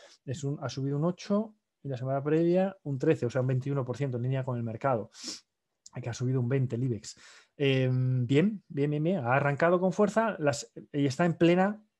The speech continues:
esto es lo que llamamos la exhalación, esta subida, y está en plena inhalación. Ok, entonces, eh, O H L, yo, eh, lo que esperaría sería que hubiera, oh, pues, algún día más de retroceso, porque esta vela sugiere que va a haber más caídas.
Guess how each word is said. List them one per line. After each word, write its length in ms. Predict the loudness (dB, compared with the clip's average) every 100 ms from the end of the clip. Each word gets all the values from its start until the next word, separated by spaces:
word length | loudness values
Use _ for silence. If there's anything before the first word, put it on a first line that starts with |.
| _ _ _
esto 380 | -16 -12 -6 -2
es 60 |
lo 80 | 0
que 60 | 2
llamamos 260 | 2 2
la 200 | 0 -2 -4
exhalación, 920 | -6 -6 -8 -4 -4 -2 0 0 0
esta 180 | -4 -6
subida, 360 | -2 0 0 -6 _ _ _ _ _ _ _ _ _ _ -6
y 60 |
está 160 | 0 0
en 80 | 2
plena 340 | 4 2 0 -2
inhalación. 880 | 0 0 -2 -6 -12 -12 -12 -16 _ _ _ _ _
Ok, 180 | -8 -4 -6 -8 _ _ _
entonces, 440 | 0 2 2 -2 -4
eh, 140 | -2 2
O 120 | 2
H 240 | 2 0
L, 200 | 2 2
yo, 280 | 2 2 0
eh, 220 | -2 -2 -4
lo 160 | -4
que 420 | -2 -2 -2 -4
esperaría 480 | -6 -6 -6 -4 -4
sería 400 | -2 0 2 0 0
que 240 | -2 -2 -8 -20 -20 _
hubiera, 480 | 2 4 4 2 -8
oh, 180 | -16 -14
pues, 180 | -10 -6
algún 180 | -2 2
día 160 | 2
más 180 | 2 2
de 60 | 0
retroceso, 640 | -2 -4 -2 -2 -4 -8 _ _
porque 260 | -8 -6 -8
esta 180 | -4
vela 180 | -2 -4
sugiere 380 | -6 -8 -4 -4
que 220 | -6 -10
va 180 | -10 -8
a 20 |
haber 160 | -8 -8
más 160 | -10
caídas. 480 | -4 -2 0 -4 -8